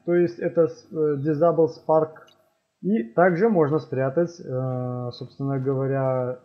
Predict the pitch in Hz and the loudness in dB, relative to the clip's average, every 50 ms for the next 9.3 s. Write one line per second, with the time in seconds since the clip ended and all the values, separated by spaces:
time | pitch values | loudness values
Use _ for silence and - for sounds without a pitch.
0 | - - - - 156 147 135 123 113 107 101 107 - - _ _ 127 135 127 120 | -20 -20 -4 0 0 0 2 0 -4 -6 -8 -10 -16 -20 _ _ -6 -4 -2 -2
1 | 120 113 120 147 180 208 214 208 - - _ _ _ _ _ - 147 175 214 226 | -2 0 2 2 4 4 2 0 -4 -14 _ _ _ _ _ -6 -2 -2 -2 -2
2 | - - - - 139 131 127 135 147 175 185 - - 131 127 139 147 135 120 113 | -4 -6 -8 -6 -4 -2 -2 0 0 0 -2 -4 -6 -2 0 2 2 2 0 -2
3 | 98 - - - - - 117 107 107 - - 110 107 - 110 104 - _ 104 104 | -4 -6 -12 -18 -14 -12 -12 -12 -12 -12 -10 -12 -12 -12 -12 -16 -18 _ -20 -20
4 | 117 - _ _ _ _ _ _ _ _ _ _ 170 208 214 196 214 226 226 226 | -20 -20 _ _ _ _ _ _ _ _ _ _ 0 2 2 4 4 2 2 2
5 | 208 - - 214 208 196 175 151 147 160 156 156 185 208 - - - 156 139 160 | -2 -2 2 4 6 6 6 6 4 4 4 6 4 4 0 2 0 2 2 2
6 | 156 156 160 160 156 156 147 139 143 - 165 160 143 120 - 151 135 139 127 - | 2 2 2 2 4 4 2 2 0 2 2 2 2 2 0 -2 -2 -2 -4 -6
7 | 135 - - 147 139 131 147 139 127 135 - - 123 143 143 135 127 127 127 - | -10 -6 -4 -4 -2 0 0 0 0 -2 -8 -8 -4 -2 0 0 0 -2 -2 -2
8 | 143 135 127 123 143 139 120 127 117 - - 139 131 117 - 143 135 131 151 165 | -4 -6 -4 -4 -6 -6 -6 -6 -10 -6 -4 -4 -4 -2 -2 -2 0 0 0 2
9 | 190 214 233 233 226 - | 2 2 2 2 -2 -6